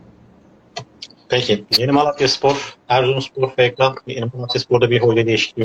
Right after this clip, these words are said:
oldu. Cihat Arslan gitti, Hasan Özer geldi. Ee, Erzurumspor da geçen hafta zar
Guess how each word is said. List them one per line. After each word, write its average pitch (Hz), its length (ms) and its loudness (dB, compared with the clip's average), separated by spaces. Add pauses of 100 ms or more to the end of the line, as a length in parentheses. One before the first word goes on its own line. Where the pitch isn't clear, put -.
(100)
oldu. 107 320 0
Cihat 104 200 2
Arslan 104 360 -2
gitti, 104 440 -6
Hasan 104 240 -8
Özer 101 320 -2
geldi. 110 360 -2 (680)
Ee, 92 40 -20 (320)
Erzurumspor 120 600 -2
da 131 60 -2
geçen 117 300 0
hafta 117 220 0
zar 113 260 0